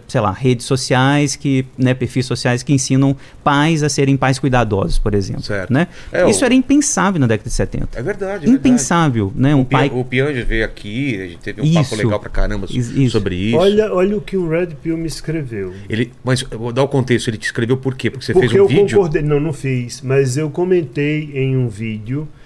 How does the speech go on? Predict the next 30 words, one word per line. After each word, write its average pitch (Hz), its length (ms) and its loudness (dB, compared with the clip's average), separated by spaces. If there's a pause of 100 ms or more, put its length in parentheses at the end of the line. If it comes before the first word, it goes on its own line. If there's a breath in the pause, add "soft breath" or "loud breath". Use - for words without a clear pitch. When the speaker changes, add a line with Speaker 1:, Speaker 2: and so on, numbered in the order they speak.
(200 soft breath)
Speaker 3:
de 123 140 -2
um 135 100 0
youtuber 120 720 -4 (320 soft breath)
conhecido 123 640 -4
que - 100 -10
Speaker 2:
Tá. 98 100 -2
Speaker 3:
tinha 147 120 0
feito 135 500 -2
um 135 260 -4
vídeo 127 500 -4
Speaker 2:
Sobre 120 560 0
Speaker 3:
sobre, 156 340 2
é, 127 180 4
descendo 151 460 0
a 170 60 0
lenha 127 280 2
nos 117 200 -4
Red 113 140 0
Speaker 2:
Nos 107 160 -2
Red 107 100 2
Speaker 3:
Pill. 160 120 2
Speaker 2:
Pill, 98 160 -2
tá. 95 300 -6
Speaker 3:
E 147 140 2
aí 156 300 4
ele 180 100 2
tava 170 240 0
sendo 151 260 0
super 196 380 -2
atacado 139 760 -2